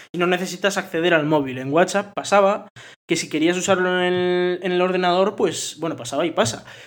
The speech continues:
Que tienes que acceder al móvil, tienes que tener el móvil conectado a internet, etcétera, porque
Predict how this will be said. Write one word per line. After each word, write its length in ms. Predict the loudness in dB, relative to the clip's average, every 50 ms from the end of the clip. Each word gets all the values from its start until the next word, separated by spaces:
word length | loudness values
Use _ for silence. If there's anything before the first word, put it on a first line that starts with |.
| -20 -20 _ -2
Que 120 | -2 0
tienes 320 | 2 4 4 4 4 4 2
que 60 | 2
acceder 340 | 2 2 2 4 4 6 6
al 100 | 4 4
móvil, 300 | 4 4 6 6 4 2
tienes 160 | 2 -4 -4
que 80 | -4
tener 140 | -4 -2 -2
el 40 | -2
móvil 220 | 0 0 0 0 0
conectado 440 | 0 -2 -4 -4 -4 -2 -2 -2 -2
a 40 |
internet, 580 | -2 -4 -6 -6 -4 -2 0 0 0 0 0 -2
etcétera, 460 | -4 -4 -6 -6 -2 -2 -2 -2 0
porque 400 | -2 -2 -2 0 -2 -2 -2 -4